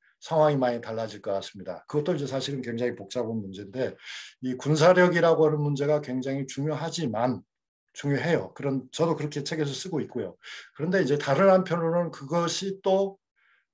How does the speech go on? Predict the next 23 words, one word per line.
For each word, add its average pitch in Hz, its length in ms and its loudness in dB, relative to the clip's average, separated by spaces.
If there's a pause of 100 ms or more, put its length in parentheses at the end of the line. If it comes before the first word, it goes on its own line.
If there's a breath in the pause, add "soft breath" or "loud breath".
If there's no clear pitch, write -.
(120)
제국의 151 600 4 (160)
덜미를 135 540 -2
붙들기도 120 480 -4
하는 117 180 -6
것 101 80 -8
같아요. 90 480 -8 (540 soft breath)
그러니까 123 200 -4
로마가 139 420 6
망한 127 380 4
이유, 127 380 -2
대영 127 300 -2
제국이 117 380 -6
망한 107 380 -4
이유, 151 320 -4
그리고 131 320 -4
오늘날, 151 600 4 (420 loud breath)
어, 107 260 -8
미국이, 123 680 0 (120)
어, 95 440 -12
위기에 135 560 2
빠지게 143 360 2
된 123 220 -4
이유도 104 560 2